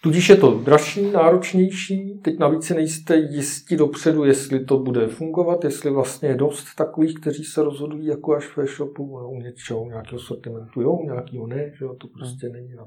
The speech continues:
Speaker 1: to není jednoduchá odpověď. No, a mimo jiné vám zase pomůže analýza klíčových slov, že jo, nebo jakýkoliv jiný výzkum samozřejmě, jo, ale, ale analýza klíčových slov jako je populární mimo jiné, protože to je výzkum jakoby, eh,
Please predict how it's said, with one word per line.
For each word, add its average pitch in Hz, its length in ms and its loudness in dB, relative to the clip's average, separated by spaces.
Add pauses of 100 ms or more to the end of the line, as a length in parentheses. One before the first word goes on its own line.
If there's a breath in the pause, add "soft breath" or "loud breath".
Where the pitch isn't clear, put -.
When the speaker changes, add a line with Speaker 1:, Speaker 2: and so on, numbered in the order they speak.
(120)
Speaker 1:
to 127 80 -16
není 123 260 -16
jednoduchá 123 540 -10
odpověď. 123 540 -6 (1300 loud breath)
No, 214 240 6 (300)
a 165 40 2 (200)
mimo 165 240 0
jiné 165 140 6
vám 156 180 6
zase 156 220 0
pomůže 143 360 -2
analýza 143 380 0
klíčových - 440 -8
slov, 160 260 -4
že - 80 0
jo, 127 60 2
nebo 123 360 0
jakýkoliv 135 480 2
jiný 151 140 6
výzkum 120 420 0
samozřejmě, 117 560 0
jo, 131 200 2
ale, 135 280 4
ale 131 340 2 (520)
analýza 151 300 4
klíčových 160 360 4
slov 160 200 2
jako 147 200 4
je 143 160 8
populární 151 680 4
mimo 143 200 0
jiné, 147 200 4
protože 139 480 0
to 143 240 2
je 147 220 10 (600)
výzkum 170 460 0
jakoby, 117 580 0 (360)
eh, - 20 -12